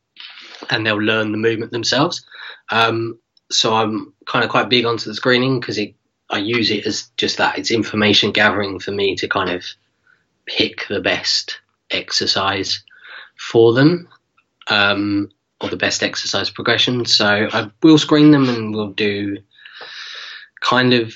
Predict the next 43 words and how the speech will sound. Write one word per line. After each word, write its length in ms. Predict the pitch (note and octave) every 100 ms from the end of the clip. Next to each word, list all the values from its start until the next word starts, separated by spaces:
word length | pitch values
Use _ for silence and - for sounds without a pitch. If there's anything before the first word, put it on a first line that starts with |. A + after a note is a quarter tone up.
| -
some 520 | - - - B2 B2
of 80 | B2
the 80 | A#2
stuff 320 | - A#2+ A#2
from 160 | - A#2
the 60 |
T 180 | A2+ A#2
P 120 | A2
I 80 | A#2
level 240 | A#2 A#2+ A#2
one 220 | A#2+ A#2
that 60 |
we 100 | G#2
talked 280 | G2+ A2+ G#2
about, 440 | A2 A#2 A2 G#2+ -
um, 380 | G2+ G2 F#2+ F#2
some 200 | - G#2+
F 180 | G2+ A2
M 80 |
S 140 | G#2+ -
stuff 320 | - G2+ -
and 100 | F#2
some 180 | - F#2+
other 200 | F#2 F#2
bits 260 | F2+ -
and 80 | F#2
pieces 400 | - G2 - F2+
I've 140 | F2 -
kind 220 | F#2 F2+
of 120 | -
picked 300 | - - -
up 180 | A2 -
<laughs> 0 |
over 260 | G#2+ A#2+ G#2+
the 80 |
years, 440 | G#2+ G#2+ A2+ A2 - - - - -
um, 440 | G#2+ A2 A2 A2 - -
in 200 | A2+ A2
that 180 | G#2+ -
screening. 520 | - C3 C#3 D#3 D3+ - - - - _ -
And 340 | B2 B2 B2 B2+
then 180 | C3
I'll 340 | C3 C3 B2